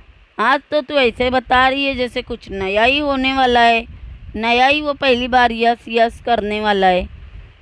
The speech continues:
जो आदमी अपनी, उम, तेरह साल मोहब्बत के पास जाता तक के नहीं है, बच्चों, उसके हो-, हुए हुए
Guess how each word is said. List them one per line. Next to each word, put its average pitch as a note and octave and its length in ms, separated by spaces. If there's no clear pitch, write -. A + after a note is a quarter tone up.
जो A3 160
आदमी B3 400
अपनी, B3 480
उम, G3+ 440
तेरह A3 340
साल A#3 300
मोहब्बत G#3+ 580
के B3 60
पास A3+ 260
जाता G#3+ 400
तक A#3+ 180
के G#3+ 120
नहीं G3 280
है, G#3+ 100
बच्चों, G#3+ 540
उसके G#3 340
हो-, G#3 380
हुए G3+ 280
हुए A#3+ 420